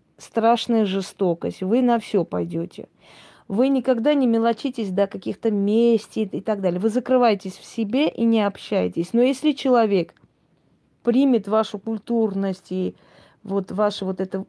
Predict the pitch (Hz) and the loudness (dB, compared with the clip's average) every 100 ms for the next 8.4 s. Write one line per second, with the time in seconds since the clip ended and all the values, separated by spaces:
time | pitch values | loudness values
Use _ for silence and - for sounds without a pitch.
0 | _ 196 196 196 226 226 226 202 175 180 | _ -2 0 2 4 6 6 4 2 -2
1 | - - 180 185 175 180 175 - _ _ | -2 -6 -4 -4 -4 -2 -4 -8 _ _
2 | _ _ 220 233 247 220 190 - - 190 | _ _ 0 2 4 2 0 -4 -14 -10
3 | 180 202 208 202 190 - _ _ _ _ | -4 0 2 0 -2 -8 _ _ _ _
4 | _ _ - - 220 302 311 104 - - | _ _ -16 -4 0 2 2 -2 -2 -16
5 | _ _ _ _ _ - 220 214 220 202 | _ _ _ _ _ 0 2 2 0 0
6 | 220 208 190 202 196 262 262 - 185 - | 0 0 0 -2 0 0 -2 -8 -10 -8
7 | 185 202 202 190 196 185 185 - 180 170 | -6 -4 -4 -6 -4 -4 -4 -6 -6 -4
8 | 175 170 - | -4 -8 -12